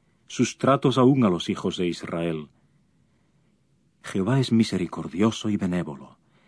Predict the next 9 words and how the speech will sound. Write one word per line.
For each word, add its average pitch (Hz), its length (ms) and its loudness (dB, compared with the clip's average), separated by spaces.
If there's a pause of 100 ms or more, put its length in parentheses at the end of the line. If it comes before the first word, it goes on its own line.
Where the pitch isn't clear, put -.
(340)
tardo 120 400 2
para 92 200 0
la 85 120 0
cólera 120 460 4 (580)
y 104 100 -4
abundante 104 760 4
en 85 120 0
bondad 85 380 -2
amorosa. 80 580 -10